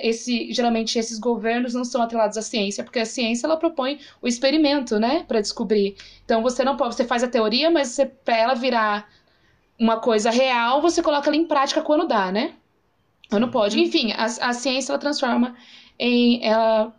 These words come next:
Speaker 1: trabalha com base no experimento, na experimentação. E esses governos, eles se distanciam cada vez mais da ciência, né? E se aproximam cada vez mais de um egocentrismo infundado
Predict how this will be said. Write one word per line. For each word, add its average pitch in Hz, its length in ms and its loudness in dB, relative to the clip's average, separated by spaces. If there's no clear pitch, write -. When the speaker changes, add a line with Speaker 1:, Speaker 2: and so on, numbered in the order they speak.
Speaker 1:
trabalha 226 480 2
com 285 180 0
base 214 480 -2
no 240 80 0
experimento, 233 640 0
na 196 80 -4
experimentação. 226 840 -4
E 349 80 0
esses 330 240 2
governos, 294 560 2
eles 294 140 0
se - 80 -10
distanciam 285 500 0
cada 277 240 2
vez 254 240 0
mais 240 540 -4
da 226 140 0
ciência, 214 720 -4
né? 208 240 2
E 233 40 2
se 233 100 -2
aproximam 240 320 0
cada 233 180 -2
vez 247 220 -2
mais 240 260 2
de 247 80 0
um 247 40 0
egocentrismo 240 720 -2
infundado 233 760 0